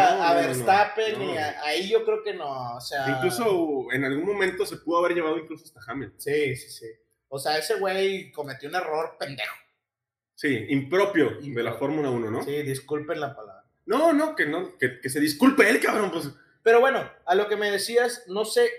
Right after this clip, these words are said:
Speaker 2: a lo que me refería yo es, no sé qué tanto peso pueda tener Matías Binotto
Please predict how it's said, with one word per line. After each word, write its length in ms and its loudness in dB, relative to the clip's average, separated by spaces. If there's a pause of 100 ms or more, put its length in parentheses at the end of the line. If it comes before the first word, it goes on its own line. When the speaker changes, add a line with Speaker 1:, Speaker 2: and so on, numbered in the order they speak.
(120)
Speaker 2:
a 100 4
lo 160 0
que 80 -4
me 140 -4
refería 380 -2
yo 220 2
es, 380 -4
no 120 -6
sé 220 -6
qué 100 0
tanto 480 -4
peso 540 -6 (300)
pueda 340 4
tener 640 -4 (340)
Matías 440 -2
Binotto 600 -2